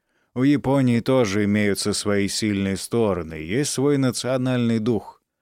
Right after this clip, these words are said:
Конечно, отчего не заимствовать у Запада то, что может оказаться полезным,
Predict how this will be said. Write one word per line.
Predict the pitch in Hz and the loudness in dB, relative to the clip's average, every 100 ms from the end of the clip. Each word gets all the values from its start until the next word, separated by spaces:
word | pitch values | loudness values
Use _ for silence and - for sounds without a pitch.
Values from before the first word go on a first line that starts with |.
| _ _ - | _ _ -12
Конечно, | - 202 185 127 - 104 98 | -6 -2 0 0 -2 -2 -2
отчего | 95 - 107 120 120 | -4 -4 0 2 2
не | 113 | 2
заимствовать | 101 104 120 117 - 107 104 | 0 0 0 0 -2 -4 -2
у | 104 | -2
Запада | 107 107 110 104 | 0 0 0 -2
то, | 95 110 110 | 0 -2 -2
что | - 101 | -4 -2
может | 101 110 101 | 0 0 0
оказаться | 101 90 92 98 104 113 | -2 -2 -4 -4 -6 -6
полезным, | - 143 156 113 87 78 - | -4 -4 0 0 -2 -12 -16